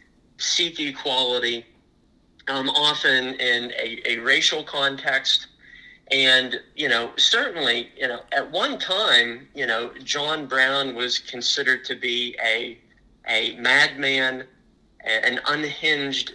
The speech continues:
zealot, uh, who was, you know, on the fringes of society.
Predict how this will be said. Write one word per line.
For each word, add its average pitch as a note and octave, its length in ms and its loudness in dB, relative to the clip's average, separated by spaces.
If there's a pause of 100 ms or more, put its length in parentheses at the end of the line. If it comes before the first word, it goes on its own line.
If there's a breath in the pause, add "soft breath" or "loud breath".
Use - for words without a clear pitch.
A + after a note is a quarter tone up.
zealot, C3+ 640 -2 (840)
uh, A2+ 480 0
who B2 380 -2
was, A#2 260 -4
you B2 80 4
know, A2+ 160 2
on A#2 280 -4
the - 100 -6
fringes C#3+ 640 -2
of B2 200 -4
society. C#3 920 -4